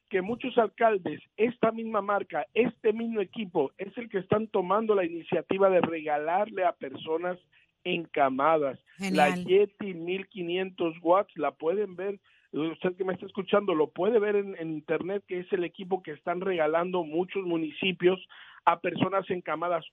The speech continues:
Speaker 1: Usted no se puede quedar sin su batería el día de hoy. Llame al siete ocho siete, nueve siete tres,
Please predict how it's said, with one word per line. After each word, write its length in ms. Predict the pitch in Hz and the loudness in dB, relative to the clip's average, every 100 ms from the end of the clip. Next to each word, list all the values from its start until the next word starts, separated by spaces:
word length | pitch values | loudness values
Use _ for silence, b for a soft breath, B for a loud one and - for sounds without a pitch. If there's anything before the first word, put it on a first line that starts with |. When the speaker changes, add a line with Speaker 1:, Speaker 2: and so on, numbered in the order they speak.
| - | -8
Speaker 1:
Usted 400 | 190 - 233 214 | -6 2 4 4
no 200 | 208 208 | 2 0
se 120 | 202 | -2
puede 300 | - 190 190 | -8 -2 0
quedar 320 | 185 175 180 | 0 0 0
sin 160 | 190 165 | -4 -8
su 140 | - | -2
batería 520 | 151 147 - 147 170 | 2 2 0 -2 0
el 120 | 170 160 | 0 0
día 240 | 165 175 | 0 2
de 160 | 170 147 | 2 2
hoy. 340 | 156 180 151 b b b b - | 4 2 0 b b b b -16
Llame 420 | 147 196 214 196 | 0 2 2 0
al 80 | 165 | -4
siete 520 | - 202 220 - 214 - | -2 2 2 2 -2 0
ocho 320 | 190 185 185 - | -2 -2 -8 -4
siete, 480 | 170 160 - 190 - | -4 -2 -4 -8 -8
nueve 600 | 160 170 208 220 220 196 - | -10 -6 -4 0 0 -2 -10
siete 380 | - 180 180 170 | -6 -6 -4 -8
tres, 340 | 156 190 220 | -8 -4 -4